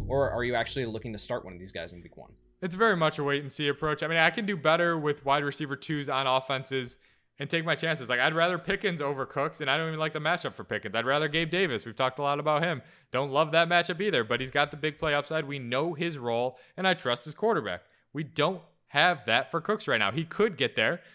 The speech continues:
Speaker 2: but he could just as easily fall behind Gallup in this hierarchy. And if I think this isn't gonna be a high-volume passing attack and CeeDee Lamb's gonna suck up ten to twelve targets, I just don't know what meat is left on the bone for a guy in Cooks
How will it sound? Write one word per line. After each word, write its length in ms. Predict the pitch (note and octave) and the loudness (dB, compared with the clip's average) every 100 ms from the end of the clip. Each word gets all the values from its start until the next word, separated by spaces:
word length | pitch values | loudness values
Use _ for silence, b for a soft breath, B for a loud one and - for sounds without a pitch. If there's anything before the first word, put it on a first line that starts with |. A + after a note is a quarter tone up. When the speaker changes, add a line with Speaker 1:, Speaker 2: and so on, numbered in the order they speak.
| B | B
Speaker 2:
but 80 | F3 | 0
he 60 | F#3+ | 0
could 140 | A3+ | 0
just 200 | G#3 G#3 | -2 -4
as 140 | D#3 | -6
easily 260 | G3 F#3 F#3 | -4 -2 -4
fall 260 | - C#3 E3+ | 0 0 2
behind 280 | D#3 E3+ | 2 0
Gallup 320 | D3+ F#3 D#3+ E3+ | 2 2 2 -2
in 80 | |
this 140 | E3 D#3+ | -6 -2
hierarchy. 600 | F#3+ D3 G#2 G#2+ B2+ A#2+ b b B2+ | 0 2 2 0 -4 -6 b b -8
And 100 | C#3 | 0
if 60 | |
I 100 | D3 | 0
think 400 | C#3+ - G3 G#3+ - b _ | 0 -2 0 0 -6 b _
this 200 | C3 D#3+ | -6 -6
isn't 200 | F3+ F3+ | -4 -4
gonna 100 | F3 | -2
be 100 | E3 | 2
a 60 | C3+ | 2
high-volume 640 | - D3 D3 D#3 D#3+ D3 | 4 4 4 2 2 -2
passing 400 | C#3+ D#3+ F3+ C3+ | 2 2 2 -4
attack 360 | A2 A#2+ A#2 B2+ | -2 2 2 0
and 100 | B2 | -8
CeeDee 260 | - E3 C#3+ | -6 -4 0
Lamb's 300 | D#3 E3 D3 | 0 0 0
gonna 260 | C#3+ A#2+ - b b b | -2 -2 -6 b b b
suck 340 | - - D#3 | -4 2 4
up 160 | E3 D3+ | 2 0
ten 200 | D#3 D#3 | 0 -2
to 40 | |
twelve 280 | C3 D3+ C#3+ | -2 -2 0
targets, 360 | E3 F3 C#3+ - | 2 2 2 0
I 80 | B2+ | -2
just 160 | E3+ E3 | -2 -2
don't 160 | E3+ | -4
know 120 | E3+ D#3+ | -2 -2
what 340 | C#3+ D#3 - G#2+ | 0 0 -4 -12
meat 320 | B2 D3+ D#3 | -6 -6 -6
is 120 | A2+ | -4
left 220 | C3 D#3+ - | 0 0 0
on 140 | D3+ D#3 | -4 -2
the 40 | |
bone 360 | C3 B2 B2 A#2 b b _ - | -2 -2 -4 -10 b b _ -2
for 100 | C3+ | 2
a 80 | |
guy 180 | B2+ C#3+ | 4 4
in 120 | E3+ | 4
Cooks 400 | D#3+ C#3+ C3+ - | 0 -2 -4 -10